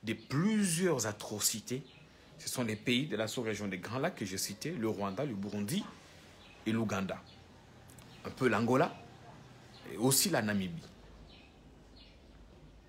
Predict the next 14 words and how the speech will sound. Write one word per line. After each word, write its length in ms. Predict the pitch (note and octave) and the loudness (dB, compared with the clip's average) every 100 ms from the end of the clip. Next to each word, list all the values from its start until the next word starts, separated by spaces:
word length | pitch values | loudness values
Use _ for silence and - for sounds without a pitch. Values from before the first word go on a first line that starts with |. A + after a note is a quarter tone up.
| - - - - - - - - - - - - - - - - - - | -20 -20 -20 -20 -18 -18 -18 -20 -20 -20 -20 -20 -20 -20 -20 -20 -2 4
Ensuite 360 | D#3+ C4 C4 | 6 6 4
vient 360 | C3+ G3+ D4+ G4+ - - - - - | 4 8 6 4 -6 -20 -20 -18 -8
toutes 200 | C#3 A2+ | -4 -2
les 80 | |
négociations 680 | G#2 G2+ G#2 G#2 A2+ - E3+ | 0 2 2 2 2 0 -2
qu'il 220 | - G#2 | -4 -4
y 60 | F2 | -2
a 60 | |
eu, 280 | F#2+ C#3+ A3 B3 A#3 - - - - - - - - - | 0 0 -2 -6 -10 -20 -20 -20 -20 -20 -20 -20 -20 -10
les 200 | F#2 G2+ | -2 2
accords, 460 | F#2+ - A#2+ G#2 | 2 6 6 6
euh, 220 | G2 F#2 F2 - - - - - | 4 2 0 -8 -20 -20 -20 -12
de 120 | E2+ | -6
Lusaka, 680 | F2+ C#4 - D3 C#3+ D3 - | 0 2 4 4 4 2 0